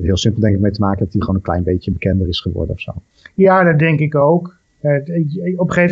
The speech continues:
Speaker 2: moment ben je gewoon, eh, le-, met veel bezig. En als je in die, eh, subsidiecircuit zit, zeg maar, ja, dan ga je er ook anders naar kijken. Op een gegeven moment wordt dat gevoel van gemeenschapsgeld, dat gaat gewoon verdwijnen, denk ik.
Speaker 1: Ja.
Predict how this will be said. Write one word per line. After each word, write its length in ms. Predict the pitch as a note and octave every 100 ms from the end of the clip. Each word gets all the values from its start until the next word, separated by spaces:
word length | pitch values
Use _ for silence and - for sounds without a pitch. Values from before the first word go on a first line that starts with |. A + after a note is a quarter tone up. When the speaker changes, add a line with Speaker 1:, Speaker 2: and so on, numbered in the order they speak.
| F3
Speaker 2:
moment 60 |
ben 160 | D#3+ E3+
je 120 | E3
gewoon, 340 | D#3+ E3+ D#3+ D#3
eh, 100 | D3+
le-, 320 | D#3 D3+ D#3
met 280 | D#3+ D#3+ D3+
veel 200 | F3+ E3
bezig. 540 | C3 G3 F3 - A#2 -
En 220 | C#3+ C#3
als 200 | D3 D3
je 360 | D3+ C#3+ C#3+ B2 _ _ _ _
in 180 | D3 C#3+
die, 380 | C#3+ C#3 D3+
eh, 140 | C#3+ C3+
subsidiecircuit 920 | - C#3+ - D#3+ D3 - - D#3 C#3+
zit, 300 | - F3+ F#3
zeg 220 | F3 E3+
maar, 420 | D#3+ D#3 D#3+ D#3 _ _ _ _ _ _ _
ja, 180 | - B2
dan 80 | B2+
ga 120 | -
je 60 | C#3+
er 60 | D3+
ook 100 | E3
anders 260 | E3+ F3
naar 160 | E3 D#3
kijken. 380 | E3+ E3 B2+ - - _ _ -
Op 100 | C#3+
een 60 | -
gegeven 260 | E3 E3
moment 240 | D#3+ D#3+ C#3+
wordt 180 | D3+
dat 140 | D3+ D3
gevoel 360 | C#3+ - D#3
van 180 | D#3 D3+
gemeenschapsgeld, 1200 | C3+ C3+ D3+ G3 - E3 D#3 - - D#3+ D3+ D#3 C3+
dat 180 | C#3+
gaat 260 | D3+ D#3+ D#3+
gewoon 200 | D#3 D3
verdwijnen, 640 | C3+ C3+ D#3 C3+ G#2 G#2 - _ _ -
denk 220 | B2 A#2
ik. 160 | G2+ -
Speaker 1:
Ja. 300 | D#3 A2